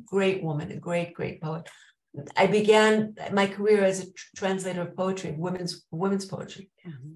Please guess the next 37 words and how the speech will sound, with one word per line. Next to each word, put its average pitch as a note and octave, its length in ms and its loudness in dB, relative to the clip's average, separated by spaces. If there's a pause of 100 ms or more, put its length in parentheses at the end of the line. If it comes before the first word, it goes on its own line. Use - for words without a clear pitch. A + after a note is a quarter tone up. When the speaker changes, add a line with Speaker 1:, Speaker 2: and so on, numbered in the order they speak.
(220)
Speaker 1:
Those, F3 340 -4
those E3 260 0
translations D#3 580 -4
were E3 120 -2
in D#3+ 80 -2
the D#3+ 80 -6
Penguin D#3+ 340 -4
Book D#3 160 -10
of D3+ 100 -8
Women D#3 260 -6
Poets. D#3 360 -8 (640)
So G3+ 460 4
I F#3+ 120 6
was, F#3+ 300 0
I, F#3+ 260 6
I, F#3 320 -2 (140)
and G#3 140 6
I, A3 60 6
I G#3+ 400 2
did A#3 180 -2
the A#3+ 60 -2
translations G3 600 2
of F3+ 140 -6
Dante, F3 600 0 (220)
except - 300 0
for F#3 100 2
a E3+ 80 2
couple E3+ 480 0
in E3 420 -2
the C#3+ 80 -8
piece F#3+ 280 -2
on D#3+ 160 -2
Dante, D#3 320 -4
because D#3+ 280 -8
there's E3+ 200 -6
so G3+ 160 4
many F#3+ 380 2